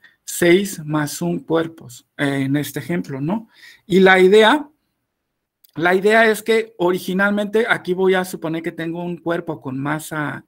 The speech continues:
m, y lo que voy a tratar es constru-, de construir soluciones en la cual, en lugar de tener ese cuerpo, me gustaría poner otros dos cuerpos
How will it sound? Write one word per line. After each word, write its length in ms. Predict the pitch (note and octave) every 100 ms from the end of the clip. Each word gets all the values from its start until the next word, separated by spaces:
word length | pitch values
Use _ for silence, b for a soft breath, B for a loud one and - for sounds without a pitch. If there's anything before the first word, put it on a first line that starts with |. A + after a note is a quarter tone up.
| _
m, 420 | - D3+ F#3+ C4+ b b b b b
y 160 | - F3+
lo 180 | F3+ F3
que 80 | F3
voy 220 | E3+ G3+
a 120 | A#3+
tratar 540 | A3 F3 - F#3 B3+ B B B
es 340 | F#3 G3 -
constru-, 680 | - F#3+ F3+ - - F3 G3+
de 160 | E3+
construir 500 | E3+ F3 E3 F3+ G3+
soluciones 800 | G3+ C4 B3 - G3+ F#3 G3 B3+ - b b b
en 200 | D#3+ E3
la 220 | F3 - _
cual, 380 | F#3 A3 C4+ -
en 160 | F3
lugar 340 | E3+ E3 F#3 G#3
de 100 | B3+
tener 340 | B3+ F3+ F#3
ese 240 | G3 G#3+ G#3
cuerpo, 560 | F#3+ F3+ - A3 C#4 B B B
me 200 | D#3 D#3+
gustaría 640 | D#3 D#3+ - E3+ F3 F#3+ G3
poner 480 | E3+ E3 G3 A3+ _ _ _ _ _
otros 540 | E3 F#3+ G3 F#3+ D#3+ D#3
dos 220 | F#3 F#3
cuerpos 640 | G3 F#3+ F3 G3 B3+ -